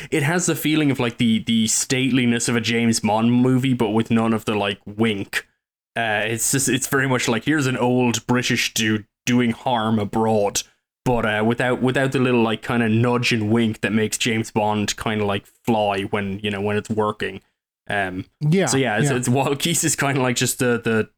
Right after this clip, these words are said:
Speaker 1: kind of, like, tap down, kinda like a straightforward racist version of that.
Speaker 2: Right. I, I guess what's strange is just how, uh,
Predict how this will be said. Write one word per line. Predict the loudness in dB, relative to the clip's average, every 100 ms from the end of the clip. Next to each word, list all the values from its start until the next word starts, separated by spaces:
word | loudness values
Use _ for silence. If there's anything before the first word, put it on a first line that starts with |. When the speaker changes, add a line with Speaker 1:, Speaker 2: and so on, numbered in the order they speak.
| _ _ _ _ _ -4
Speaker 1:
kind | -2
of, | -2 0
like, | -2 -2 -6
tap | -6 -4 -4 -2
down, | 0 0 0
kinda | -2 -2 0
like | -2 -2
a | -2 0 0 -2 -2
straightforward | -4 -2 0 -2 0 2 2 2
racist | 2 0 0 -2 -4
version | -2 0 0 -2
of | -2
that. | -2 -2 -6 _
Speaker 2:
Right. | 0 2 2 0
I, | -2 -2 -2
I |
guess | 0 0 0
what's | 0 0
strange | -2 0 2 2 2 4
is | 2 2
just | 0 -2 -2
how, | -2 0 2 2
uh, | 0 0 0 0